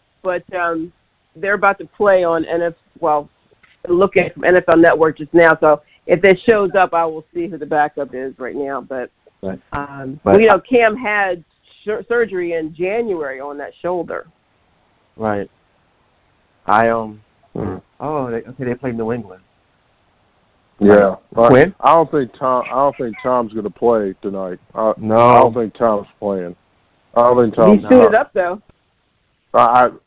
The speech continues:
Speaker 1: He, he suited up, so, so we'll see.
Speaker 3: Well, he suited
Speaker 2: I
Speaker 3: up,
Speaker 2: think
Speaker 3: but, you know, Bill, Bill, Bill might just stick it to Tom and be like, "I know you wanna play, but I'm not go-, you're not playing." Like, you know, I, I just, I don't know,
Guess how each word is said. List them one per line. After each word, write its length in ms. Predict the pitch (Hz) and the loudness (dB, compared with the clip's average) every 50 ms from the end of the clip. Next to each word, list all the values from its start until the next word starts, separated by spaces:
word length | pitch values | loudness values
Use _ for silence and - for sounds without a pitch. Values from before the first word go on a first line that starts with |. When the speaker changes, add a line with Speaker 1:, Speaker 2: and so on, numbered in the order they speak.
| _ _ - | _ _ -18
Speaker 1:
He, 120 | 185 180 _ _ | -18 -18 _ _
he 200 | - 190 208 208 - - | -8 -6 -6 -6 -6 -4
suited 280 | 240 240 214 208 196 | -2 0 2 2 4
up, 180 | 214 214 - - _ _ | 2 2 0 -4 _ _
so, 360 | - 170 160 147 151 156 160 _ _ _ _ _ _ _ | -6 -6 -4 -6 -8 -10 -12 _ _ _ _ _ _ _
so 100 | 165 160 | -16 -14
we'll 180 | 165 170 165 _ - | -12 -14 -14 _ -16
see. 200 | 190 180 160 147 _ _ | -16 -14 -16 -16 _ _
Speaker 3:
Well, 300 | - 147 151 151 151 143 | 0 4 6 6 6 6
he 140 | 131 160 190 156 - - - | 4 2 0 -2 -4 -6 -2
suited 300 | 233 240 214 170 156 - | -2 0 2 4 4 6
Speaker 2:
I 60 | 165 | 6
Speaker 3:
up, 160 | 226 - 196 208 | 6 4 4 0
Speaker 2:
think 100 | 196 160 | -2 -2
Speaker 3:
but, 300 | 123 123 120 123 - 131 | -2 -4 -4 -6 -10 -10
you 120 | 139 143 | -8 -6
know, 200 | 131 123 113 110 | -4 -4 -4 -6
Bill, 420 | 101 95 - 131 139 135 123 120 113 104 - - | -6 -4 -2 0 0 0 0 -2 -6 -10 -4 0
Bill, 280 | 139 156 156 147 - 117 | 2 4 4 4 2 -2
Bill 260 | 110 120 139 147 143 | -2 0 2 2 2
might 280 | 131 123 120 113 101 | 2 0 -2 -2 -4
just 240 | - 113 113 98 - _ _ _ _ | -4 -6 -6 -6 -8 _ _ _ _
stick 220 | _ - 131 110 120 | _ 0 0 2 0
it 60 | 104 | -2
to 120 | 98 101 | -2 -4
Tom 340 | - - 120 117 117 113 110 | -2 -2 -2 -2 0 -2 -2
and 60 | 101 | -2
be 60 | 101 | -2
like, 340 | 104 98 104 104 104 98 92 135 | 0 2 2 2 2 2 0 0
"I 100 | 123 117 | 0 2
know 180 | 120 123 117 | 4 4 4
you 160 | 113 104 107 | 4 2 0
wanna 180 | 104 104 95 90 | -4 -4 -4 -6
play, 300 | 82 - - 120 113 104 | -6 -2 2 2 2 2
but 140 | 92 98 98 | 2 0 -2
I'm 100 | 101 98 | -2 -2
not 200 | 104 98 95 - | -2 -4 -6 -6
go-, 100 | 98 98 - - | -8 -10 -8 -2
you're 140 | 110 107 104 | 0 2 2
not 200 | 98 90 90 - | 4 2 0 0
playing." 380 | - 107 98 90 87 - - 85 | 0 0 0 0 -2 -8 -8 -2
Like, 300 | 95 98 92 87 - - _ _ _ _ _ _ _ _ _ _ _ _ - | 0 0 0 0 -2 -8 _ _ _ _ _ _ _ _ _ _ _ _ 2
you 80 | 131 | 4
know, 220 | 117 107 95 87 85 - - - | 4 4 2 -2 -8 -10 -6 -2
I, 320 | - 107 120 110 117 117 | 2 2 4 4 6 4
I 40 | 120 | 4
just, 200 | 120 117 104 - _ _ _ _ _ _ _ _ _ _ - | 4 0 -2 -6 _ _ _ _ _ _ _ _ _ _ 2
I 100 | 127 139 | 4 4
don't 180 | 139 131 131 | 4 4 2
know, 300 | 123 120 117 113 113 - | 0 0 -2 -2 -4 -6